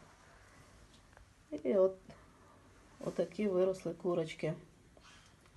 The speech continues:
Зараз зважимо півника. Дивіться, без патрохів, без лап. Так, скільки там виходить? П'ять з половиною кілограм. Зараз розберемо його на кусочки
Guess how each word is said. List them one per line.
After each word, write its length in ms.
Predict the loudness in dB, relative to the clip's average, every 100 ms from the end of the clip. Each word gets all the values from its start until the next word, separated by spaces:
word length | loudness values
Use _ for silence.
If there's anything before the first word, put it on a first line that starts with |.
| -20 -8 2
Зараз 400 | 6 8 8 4
зважимо 640 | 4 10 10 10 8 6
півника. 720 | 4 6 8 8 8 8 6 4 -10 -20 -20 -20 -20 -20 -20 -20 -10 2
Дивіться, 380 | 4 4 4 4
без 220 | 4 4
патрохів, 800 | 4 6 6 4 2 4 4 8
без 260 | 6 8
лап. 400 | 6 8 6 4 -2 -18 -20 -20 -20 -20 -20 -20 -20 -20 -2
Так, 300 | 2 2 -2
скільки 320 | -4 0 0
там 280 | 2 2 4
виходить? 640 | 2 4 6 8 8 4 -10 -20 -20 -20 -20 -20 -20 -20 -20 -20 -20 -20 -20 -20 -20 4
П'ять 340 | 8 8 6
з 60 | -2
половиною 640 | 2 4 6 8 8 6
кілограм. 720 | 4 4 4 4 2 2 0 -4 -12 -20 -20 -20 -20 -12 0
Зараз 340 | 4 4 4
розберемо 560 | 4 6 8 10 8 6
його 180 | 4 4
на 120 | 4
кусочки 640 | 2 2 2 2 2 0